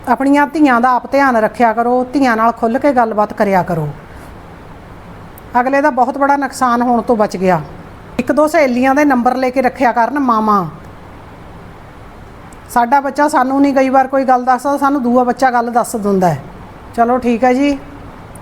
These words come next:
ਇਹ ਗੱਲ ਮੈਂ, ਮੈਨੂੰ ਵੀ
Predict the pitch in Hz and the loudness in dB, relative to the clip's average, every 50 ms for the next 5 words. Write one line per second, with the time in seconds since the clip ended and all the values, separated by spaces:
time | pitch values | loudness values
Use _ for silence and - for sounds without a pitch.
0 | - 240 240 262 269 269 269 262 269 269 269 277 262 247 247 254 262 262 262 269 | -4 0 2 2 4 2 2 2 0 -2 0 2 2 4 4 4 4 4 2 2
1 | 269 269 269 269 262 269 - - - - - - 226 226 233 240 247 254 262 277 | 2 2 0 -2 -4 -8 -16 -20 -20 -20 -10 -4 0 2 4 4 4 4 4 4
2 | 277 262 277 277 285 285 285 285 277 294 | 4 4 6 6 6 6 6 4 2 0